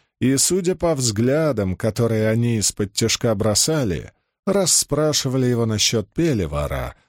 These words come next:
Арателли или Аймлин. Возможно, Талманес был прав. Эгвейн тоже не обошли поклонами и реверансами,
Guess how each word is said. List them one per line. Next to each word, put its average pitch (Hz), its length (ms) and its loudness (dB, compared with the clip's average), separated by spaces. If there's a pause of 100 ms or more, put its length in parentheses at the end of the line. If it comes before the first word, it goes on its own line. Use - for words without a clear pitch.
Арателли 123 1000 0 (320)
или 135 440 2
Аймлин. 76 840 -4 (1300)
Возможно, 131 960 0 (480)
Талманес 107 720 0
был 90 300 0
прав. 80 600 -6 (1500)
Эгвейн 202 600 2
тоже 190 380 0
не 113 100 -2
обошли 110 460 0
поклонами 131 640 0
и 104 160 2
реверансами, 135 840 0